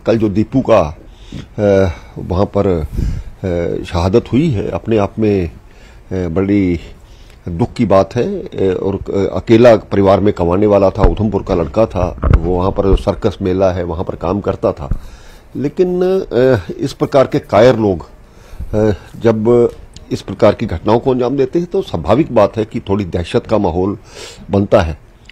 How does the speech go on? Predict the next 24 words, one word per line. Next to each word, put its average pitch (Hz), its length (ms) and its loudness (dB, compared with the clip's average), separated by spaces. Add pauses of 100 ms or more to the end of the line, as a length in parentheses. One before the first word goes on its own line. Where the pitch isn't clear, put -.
(100)
लेकिन 196 420 0
इसमें 165 260 0
हम 156 180 0
ये 113 140 4
नहीं 165 120 4
कह 104 140 2
सकते 131 340 -4
कि 185 120 -6
सरकार 85 420 0
की - 140 -4
तरफ 117 200 0
से, 196 200 -10 (560)
सुरक्षा - 440 0
बलों 127 200 4
की 135 120 -4
तरफ 120 180 0
से - 140 -10
कोई 135 240 -4 (100)
कहीं 113 320 -4
खामी 110 320 0
रही 120 220 0
हो, 120 160 -4
कोई 117 140 -6
कमी 113 280 -2